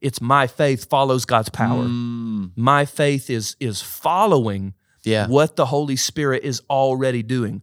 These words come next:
Speaker 2: Right.
Speaker 1: We assume the Spirit does what we want him to do.
Speaker 2: Yeah, because we say so.
Speaker 1: Because we say so.
Speaker 2: Yeah.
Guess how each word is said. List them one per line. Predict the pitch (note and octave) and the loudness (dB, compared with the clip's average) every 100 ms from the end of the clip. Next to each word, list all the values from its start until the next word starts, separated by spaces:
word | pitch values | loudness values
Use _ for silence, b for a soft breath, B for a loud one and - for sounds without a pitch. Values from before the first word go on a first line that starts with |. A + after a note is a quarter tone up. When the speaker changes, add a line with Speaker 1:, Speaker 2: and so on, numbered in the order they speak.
| _ | _
Speaker 2:
Right. | A2 G#2 | -2 2
Speaker 1:
We | - F3 | 2 2
assume | - - F#3 F3 D3 B2+ | 0 -2 -2 0 -2 -2
the | A2+ | -4
Spirit | - - D#3+ D3 - | -6 -2 0 0 0
does | C#3+ D3 A2+ | 0 0 0
what | B2 | -4
we | A#2+ | -4
want | G#2+ B2+ C#3+ | -4 -2 -2
him | B2 | -2
to | G2+ | -4
do. | F#2+ F#2 - - | -8 -12 -18 -8
Speaker 2:
Yeah, | A2 G2 F#2+ _ | -4 -2 -4 _
because | B2 B2 G#2 | -4 -2 -2
we | A2 A2+ | 0 0
say | - G#2 | 2 0
so. | - F2 E2+ | 0 -6 0
Speaker 1:
Because | D3 - D#3+ A#2 | 0 2 0 0
we | C3+ C#3 | -2 -2
say | - C#3+ | 0 0
so. | - G2+ F#2+ - | 0 -4 -6 -4
Speaker 2:
Yeah. | A2 F#2 | 0 0